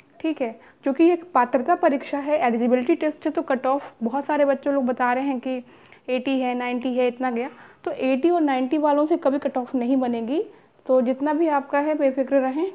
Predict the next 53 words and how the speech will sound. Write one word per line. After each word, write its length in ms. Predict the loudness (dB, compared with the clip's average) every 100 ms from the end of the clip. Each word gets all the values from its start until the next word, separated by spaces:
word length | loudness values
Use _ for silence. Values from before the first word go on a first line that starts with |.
| -6
ठीक 220 | -4 -4
है, 140 | -6 -8 -20 _ _ _ -6
और 260 | 0 2 2
result 480 | 2 2 0 0
इसका 220 | -2 0 2
जब 180 | 2
भी 120 | 2 4
आएगा 260 | 4 2
तो 100 | 2 2
देखा 260 | 2 0
जाएगा 280 | -2 -2 -2
इसमें 260 | -4 -4 -4
आगे 280 | -2 -2 -4 -6
क्या 120 | -8
होता 300 | -8 -10 -10
है। 220 | -10 -10 -14 -20 _ _ _ _ _ _ _ _ _ _ _ _ _ _
तो 140 | 0 0
चूँकि 240 | 0 0
हमें 240 | 2 4 6
करना 260 | 6 4
है 140 | 2 0
टी 120 | 0
ट्वेंटी 280 | 2 2 2
फ़ाइव 240 | 2 0 0
की 80 | -2
class 320 | 0 0 0
में 80 | -2
आज, 200 | -2 -4
तो 100 | -2
कुछ 160 | -2
चीज़ें 400 | 0 0 2 2
मैंने 200 | 2 2
note 220 | 2 2
करी 180 | 4 2
हुई 200 | 2 2
हैं, 80 | 2
वो 120 | 2 2
चीज़ें 240 | 2 2
हम 180 | 2 2
लोग 100 | 2
देख 240 | 2 2
लेते 200 | 0 0
हैं। 140 | -4 -6 -12 -20 -20 -8
ठीक 220 | -6 -2
है, 140 | -4 -4 -14 _
चलिए 200 | 0 0
start 300 | 2 0 0
करते 240 | 2 2 2
हैं 80 | 2
हमारा 300 | 4 4 4
आज 120 | 0
का 100 | -2
वीडियो। 400 | -4 -2 0 -2